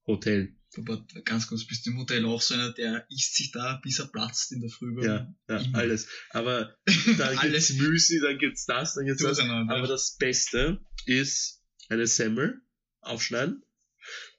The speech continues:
Speaker 1: äh, vom oberen Teil, äh, ein bisschen von dem, äh, inneren raus esse, das nicht so, also dass es eine leichte Kerbe hat. So, dann die untere Hälfte bestreichen mit Butter,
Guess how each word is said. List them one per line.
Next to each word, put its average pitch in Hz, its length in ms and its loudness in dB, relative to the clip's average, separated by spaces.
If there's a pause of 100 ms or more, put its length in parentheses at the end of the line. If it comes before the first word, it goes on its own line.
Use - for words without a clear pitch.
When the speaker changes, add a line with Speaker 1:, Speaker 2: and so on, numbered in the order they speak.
(220)
Speaker 1:
äh, 120 340 2
vom 120 240 0
oberen 165 400 2
Teil, 131 440 0 (680)
äh, 123 360 2
ein 120 120 -4
bisschen 135 280 -2
von 135 160 -2
dem, 127 320 0
äh, 120 240 -2
inneren 127 360 -4 (200)
raus 113 220 0
esse, 156 460 0
das 123 160 -2
nicht 123 220 -6
so, 120 500 -2
also 113 180 -2
dass 113 180 0
es - 60 -4
eine 113 180 2
leichte 113 300 -2
Kerbe 110 320 -4
hat. 160 200 -6
So, 110 300 0 (460)
dann 117 240 0 (680)
die 127 100 2
untere 139 360 0
Hälfte 110 320 4
bestreichen 107 400 -2
mit 107 160 -10
Butter, 151 460 -2